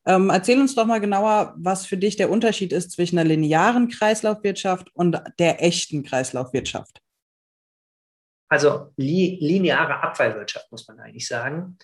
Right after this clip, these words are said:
Speaker 2: äh, weil linear, ähm,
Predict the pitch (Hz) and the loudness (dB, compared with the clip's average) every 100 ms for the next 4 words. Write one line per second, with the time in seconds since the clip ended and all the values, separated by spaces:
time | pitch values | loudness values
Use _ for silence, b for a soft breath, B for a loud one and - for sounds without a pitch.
0 | b b b _ - 131 135 - 135 131 | b b b _ -2 4 4 2 2 6
1 | 139 - 151 156 143 151 165 165 - _ | 6 4 0 4 4 6 2 0 -6 _
2 | - 135 135 131 131 131 - | -8 -4 -2 -4 -6 -8 -16